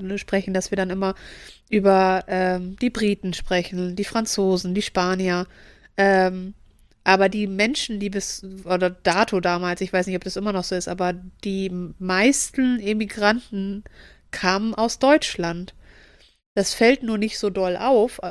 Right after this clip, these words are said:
äh, weil die immer so, äh, tröpfchenweise kamen. Natürlich dann zu den Weltkriegen war es dann noch mal ein bisschen anders,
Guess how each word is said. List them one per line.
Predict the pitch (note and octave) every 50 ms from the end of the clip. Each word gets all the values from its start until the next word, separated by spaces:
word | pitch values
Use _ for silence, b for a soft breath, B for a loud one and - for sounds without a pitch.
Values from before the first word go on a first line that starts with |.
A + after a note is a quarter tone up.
| - -
äh, | G#3 G3 G3 G3 G3
weil | F#3 F#3 F#3+ F#3+ G3 G3+ G3
die | G3 G#3+ G#3 G3+
immer | - G3 G3 G3+ G3
so, | F#3+ G3+ F#3+ G3 G3 F#3+ D#3+
äh, | E3 D#3 D#3+ E3+ F#3
tröpfchenweise | - - D#4 D4+ - - - A3+ G3 F3+ F3+ F3 E3+ E3 E3 F3 F3
kamen. | - - - F3 E3 D#3+ D#3+ E3+ F3+ - - - _ _ _ _ _ _ _ - -
Natürlich | G3 F3+ - G3+ G3+ G3+
dann | G3 F3+ F3
zu | - F3
den | F#3+ F#3+ F3+
Weltkriegen | F3+ G3 A3 A3 - - A#3 G#3+ G#3 G3+
war | G3 F#3+ F3+
es | F3+ -
dann | - F#3+ F3+
noch | F3+ F3+
mal | F3+ F3
ein | E3 E3+
bisschen | F3+ - - E3+
anders, | - G#3+ A#3 A#3+ C4+ -